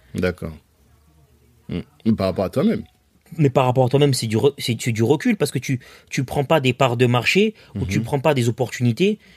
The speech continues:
Speaker 2: qui, malheureusement, seront prises par d'autres, et qui, du
Speaker 1: Mhm.
Speaker 2: coup, vont te faire que tu vas être déclassé.
Speaker 1: Hmm.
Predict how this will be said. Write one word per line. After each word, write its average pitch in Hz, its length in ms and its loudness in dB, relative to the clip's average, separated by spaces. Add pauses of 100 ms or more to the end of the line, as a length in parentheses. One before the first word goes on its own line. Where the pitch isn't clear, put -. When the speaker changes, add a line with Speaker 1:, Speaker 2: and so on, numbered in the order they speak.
(200)
Speaker 2:
qui, - 140 -4
malheureusement, 147 840 4 (140)
seront - 220 -2
prises 135 240 0
par 123 180 0
d'autres, 185 320 2 (260)
et 117 60 -4
qui, 107 120 0
du 123 120 2
Speaker 1:
Mhm. 117 40 -2
Speaker 2:
coup, 196 100 0
vont 143 140 0
te - 80 -8
faire - 200 -2
que 139 100 0
tu 120 140 -4
vas 120 100 4
être 110 100 -4
déclassé. 123 540 0 (240)
Speaker 1:
Hmm. 90 400 -6